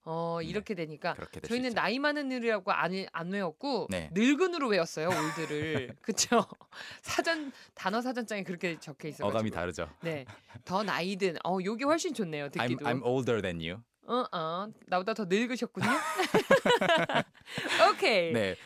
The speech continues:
Speaker 2: 주어도,
Speaker 1: 그리고요?
Speaker 2: 네, 주어도 바꿔보자면 I change, 뭐, my plans였다면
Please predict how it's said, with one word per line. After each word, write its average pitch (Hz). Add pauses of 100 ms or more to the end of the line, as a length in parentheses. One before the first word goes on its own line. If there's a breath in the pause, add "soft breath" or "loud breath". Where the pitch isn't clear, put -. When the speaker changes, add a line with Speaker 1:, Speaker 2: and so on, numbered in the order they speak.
Speaker 2:
주어도, 165
Speaker 1:
그리고요? 180
Speaker 2:
네, 110
주어도 151
바꿔보자면 113
I 117
change, 135 (360)
뭐, 90
my 123
plans였다면 110